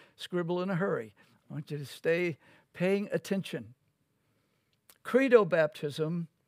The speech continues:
and pedo baptism. The debates between credo Baptist and pedo Baptist are many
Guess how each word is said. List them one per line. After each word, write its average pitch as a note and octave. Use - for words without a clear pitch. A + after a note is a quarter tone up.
and E3+
pedo F3+
baptism. C3
The -
debates G#3
between G3+
credo G3+
Baptist E3+
and D#3
pedo G#3
Baptist F#3
are F3+
many G#3+